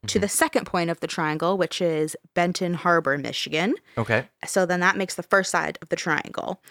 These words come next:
Speaker 2: Right.
Speaker 1: And then from Benton Harbor, Michigan, you head approximately two hundred miles north-northwest across the lake to the west side. So that takes us to the third point,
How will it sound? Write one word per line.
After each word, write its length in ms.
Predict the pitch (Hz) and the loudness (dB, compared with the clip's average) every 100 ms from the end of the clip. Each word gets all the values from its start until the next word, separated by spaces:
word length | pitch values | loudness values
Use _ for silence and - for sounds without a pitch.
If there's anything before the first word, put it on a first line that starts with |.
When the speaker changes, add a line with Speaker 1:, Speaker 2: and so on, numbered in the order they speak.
| - | -6
Speaker 2:
Right. 220 | 101 95 202 | -4 0 4
Speaker 1:
And 140 | 226 | 6
then 160 | 214 220 | 6 4
from 220 | 202 190 | 2 4
Benton 320 | 190 180 165 | 4 4 -2
Harbor, 540 | 156 269 330 240 180 | 0 4 6 8 6
Michigan, 680 | 180 185 - 185 160 151 202 269 - - - | 6 4 -2 -2 -2 0 -2 -4 -10 -12 0
you 120 | 233 | 2
head 180 | 254 240 | 6 4
approximately 840 | 226 330 392 - 294 285 - 254 | 4 4 4 2 2 2 0 -2
two 320 | - - 277 294 | 0 0 2 2
hundred 320 | 311 269 220 | 4 4 4
miles 720 | 208 185 165 156 185 254 - | 4 4 4 4 2 2 0
north-northwest 1500 | 202 185 196 208 185 170 - - 165 202 151 190 - - - _ _ - | 4 4 4 2 2 2 -2 -8 2 4 2 0 -4 -2 -4 _ _ -10
across 520 | - - 247 254 294 - | -2 4 6 6 4 2
the 140 | 202 | 4
lake 280 | 165 156 - | 4 2 0
to 100 | - | -2
the 100 | 170 | 0
west 320 | 165 254 285 - | 4 2 2 -4
side. 440 | - - 226 - _ _ _ _ _ _ _ _ _ _ | -4 -4 -4 -6 _ _ _ _ _ _ _ _ _ _
So 640 | - - 190 180 175 170 - - | -4 2 4 6 6 4 2 0
that 300 | 196 170 - | 2 2 0
takes 240 | - 190 - | -6 -4 -4
us 120 | 185 | -4
to 100 | - | -2
the 120 | 180 | -2
third 360 | 185 247 233 226 | 2 6 6 4
point, 400 | - 175 190 | -2 -2 -2